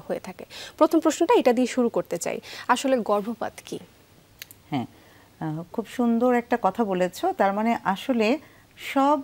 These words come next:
Speaker 2: গর্ভপাতটা কি আমরা গর্ভপাতের মধ্যেই ফেলবো নাকি অন্য কিছু
Speaker 1: হুম।
Speaker 2: আছে?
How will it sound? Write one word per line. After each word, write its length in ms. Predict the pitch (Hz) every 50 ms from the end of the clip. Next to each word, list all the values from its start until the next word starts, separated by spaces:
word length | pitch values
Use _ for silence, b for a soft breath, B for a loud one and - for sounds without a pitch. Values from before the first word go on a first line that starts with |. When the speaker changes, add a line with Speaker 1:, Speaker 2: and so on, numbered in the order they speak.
| - - -
Speaker 2:
গর্ভপাতটা 880 | - 202 208 208 202 196 247 254 262 269 262 262 - - - - 269 262
কি 220 | 247 - 254 262 254
আমরা 360 | 240 226 226 240 240 240 226 B B B B B B -
গর্ভপাতের 520 | 185 190 185 220 226 - 240 233 - 254
মধ্যেই 320 | 240 240 233 214 262 269 254
ফেলবো 400 | 262 - 240 233 240 254 370 320
নাকি 400 | 233 208 202 - - 208 202 - - 208
অন্য 220 | 220 226 214 208
কিছু 300 | 185 - 175 175 - - 180
Speaker 1:
হুম। 160 | - - 139
Speaker 2:
আছে? 260 | - 180 - -